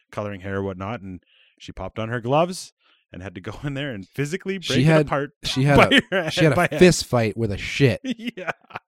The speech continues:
Speaker 2: That's amazing.
Speaker 1: Yeah. So, yeah, that's, uh,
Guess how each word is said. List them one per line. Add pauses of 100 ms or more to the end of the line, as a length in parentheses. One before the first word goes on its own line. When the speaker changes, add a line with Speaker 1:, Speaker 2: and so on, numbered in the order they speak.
(340)
Speaker 2:
That's
amazing. (280)
Speaker 1:
Yeah.
So,
yeah,
that's,
uh,